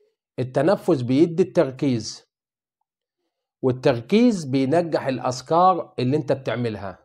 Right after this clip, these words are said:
مع ربك، بينك وبين ربنا سبحانه وتعالى، وبتحس النتائج. فخلينا متفقين على المبدأ ده. التلات صور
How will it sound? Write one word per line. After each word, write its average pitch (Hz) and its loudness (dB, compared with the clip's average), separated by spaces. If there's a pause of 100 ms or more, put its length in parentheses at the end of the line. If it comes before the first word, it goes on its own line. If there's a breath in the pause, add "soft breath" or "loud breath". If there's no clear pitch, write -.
(200)
مع 113 2
ربك، 123 2
بينك 151 -2
وبين 131 0
ربنا 120 -2
سبحانه 123 -8
وتعالى، 110 -2
وبتحس 135 -4
النتائج. 135 -2 (500)
فخلينا 147 0
متفقين 135 -4 (320 soft breath)
على 123 0
المبدأ 117 -4
ده. 90 -12 (1600)
التلات 202 2
صور 127 2